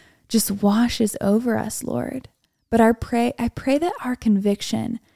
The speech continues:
as we ask for forgiveness, Lord, that we truly would pivot, that we would not yoke ourselves back to slavery of sin anymore, God, but that we would walk in your freedom.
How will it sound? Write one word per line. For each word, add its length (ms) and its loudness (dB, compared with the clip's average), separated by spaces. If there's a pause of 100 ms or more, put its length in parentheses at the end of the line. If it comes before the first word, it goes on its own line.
(240)
as 280 2
we 140 0
ask 300 0
for 80 -4
forgiveness, 640 0
Lord, 180 0
that 140 0
we 180 0
truly 560 4
would 260 2
pivot, 640 0 (320)
that 140 6
we 120 8
would 200 6
not 440 4 (960)
yoke 400 6
ourselves 500 0
back 560 -2
to 120 0
slavery 640 4
of 140 0
sin 320 2
anymore, 520 4
God, 200 -2
but 120 -2
that 180 0
we 120 0
would 160 2
walk 380 0
in 140 4
your 160 2
freedom. 880 -4